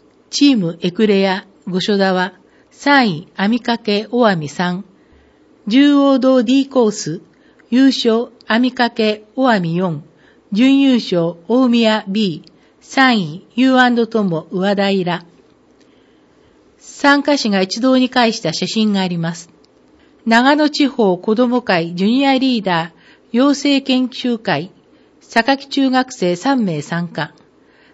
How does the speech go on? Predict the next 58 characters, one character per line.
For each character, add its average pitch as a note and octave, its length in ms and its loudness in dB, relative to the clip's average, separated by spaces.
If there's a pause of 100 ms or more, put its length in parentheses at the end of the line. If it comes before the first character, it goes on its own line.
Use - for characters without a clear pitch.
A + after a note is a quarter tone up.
(100)
長 A#3+ 300 4
野 D4 120 0
地 C#4 200 -2
方 C4 240 2
子 B3+ 160 -2
ど B3 140 0
も A#3+ 140 -2
会 E3+ 360 -2
育 F#3+ 240 -8
成 C#4+ 420 -2 (220)
連 B3+ 240 0
絡 B3+ 280 -2
協 A#3+ 280 0
議 A#3 100 -6
会 E3+ 300 -2
主 F3 160 -8
催 G3 280 -2
の F3+ 240 -4 (440)
ジ G#3 80 2
ュ A3+ 80 4
ニ C#4 160 2
ア C#4 100 2
リ C4+ 240 2
ー A#3 40 -6
ダ B3 240 2
ー - 20 -2
養 B3+ 180 2
成 B3+ 260 0
研 B3 220 -2
修 A#3 260 -4
会 F3 240 -4
が、 D#3+ 220 -8 (380)
十 A#3+ 180 2
二 D4 140 0
月 G#3 240 0
十 A3 240 -2
七 A3+ 180 -6
日 G#3+ 220 -4
土 G3+ 100 0
曜 G3+ 240 2
日、 D#3+ 240 -8 (380)
千 - 140 -12
曲 B3+ 300 0
市 F3 280 -6 (400)
戸 A3+ 120 2
倉 C#4 280 2
体 C#4 180 0
育 C4+ 120 -10
館 G3+ 180 0
に F#3 180 -4
て E3+ 160 -6
開 A3 220 -2
催 A#3 180 -2
さ G#3+ 160 -4
れ G3 100 -4
ま G3 140 -4
し - 120 -10
た。 C#3 180 -10